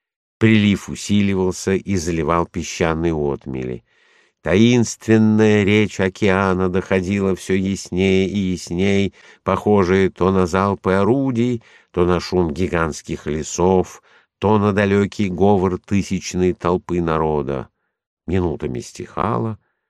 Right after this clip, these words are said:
потом до ушей старика достигали какие-то вздохи, рыдания и снова грозные залпы.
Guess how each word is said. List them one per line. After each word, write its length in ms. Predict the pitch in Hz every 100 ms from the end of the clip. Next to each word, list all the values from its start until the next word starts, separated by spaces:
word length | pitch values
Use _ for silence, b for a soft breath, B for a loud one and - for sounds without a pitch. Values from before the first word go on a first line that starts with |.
| _ _
потом 400 | 78 82 101 92
до 80 | 90
ушей 340 | 82 - 80
старика 680 | - - 78 76 90 82 73 _ _ -
достигали 560 | 85 - 80 85 76
какие-то 560 | - 71 - 76 - 58
вздохи, 1120 | 57 57 110 110 - 87 117 117 - - 90
рыдания 760 | 69 65 57 90 113 107 92 90
и 180 | - 87
снова 760 | - - 85 90 92 87 82
грозные 640 | 67 76 85 80 76 78 76
залпы. 640 | 69 80 73 71 67 62